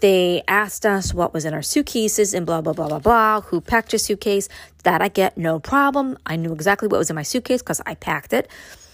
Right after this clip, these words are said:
And then they wanted to know if we got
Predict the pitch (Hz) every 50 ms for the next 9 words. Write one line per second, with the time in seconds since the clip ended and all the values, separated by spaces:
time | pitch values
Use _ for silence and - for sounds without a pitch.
0 | _ _ _ _ - 285 277 285 285 277 277 277 277 262 - - - - _ _
1 | _ _ _ _ - - 262 254 240 240 240 233 226 233 233 - - - - 214
2 | 208 208 202 - - 190 175 - - 180 170 165 160 160 - - 165 151 151 160